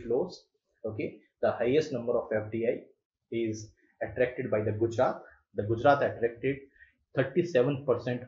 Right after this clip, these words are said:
of the F D I, right? Followed by Maharashtra, that is twenty-seven percent, okay, and followed by Karnataka, that is thirteen percent. If you see the top ten countries who have, who have increased their, or who have in,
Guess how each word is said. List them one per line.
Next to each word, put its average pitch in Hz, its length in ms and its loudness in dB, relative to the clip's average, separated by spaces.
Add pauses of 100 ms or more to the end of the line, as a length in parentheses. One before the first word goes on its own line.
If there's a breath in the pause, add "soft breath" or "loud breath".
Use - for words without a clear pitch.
of 107 160 -2
the 98 120 0
F - 200 -8
D 107 120 -2
I, - 520 -12
right? 151 220 -4 (560 loud breath)
Followed 120 260 6
by 117 120 6
Maharashtra, 113 520 2
that 107 180 -2
is 107 120 -8
twenty-seven 117 580 -2
percent, - 300 -6 (580 soft breath)
okay, - 360 -4 (280 loud breath)
and 107 140 -6
followed 120 260 4
by 113 80 2
Karnataka, 107 560 -2
that 98 180 -2
is 147 220 -8
thirteen 104 320 -4
percent. - 320 -6 (960)
If 123 140 0
you 139 80 4
see 139 180 0
the 127 100 2
top 123 280 6
ten 131 180 2
countries 123 360 0
who 117 160 2
have, 113 260 2 (560 loud breath)
who 127 160 4
have 123 140 8
increased 127 500 0
their, 107 320 4
or 110 160 0
who 117 120 6
have 120 120 6
in, 117 180 -4